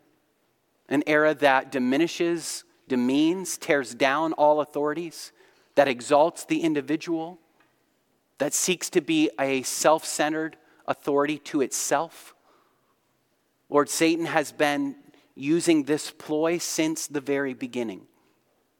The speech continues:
and it's an effective strategy today. And yet, Lord, we want to believe and trust that you know exactly what you're doing.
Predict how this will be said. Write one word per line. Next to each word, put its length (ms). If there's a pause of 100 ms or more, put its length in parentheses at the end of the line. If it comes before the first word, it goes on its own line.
(840)
and 140
it's 180
an 80
effective 440
strategy 500
today. 460 (1600)
And 160
yet, 180
Lord, 220
we 140
want 360
to 120
believe 480
and 160
trust 400
that 140
you 280
know 220
exactly 880 (320)
what 240
you're 180
doing. 460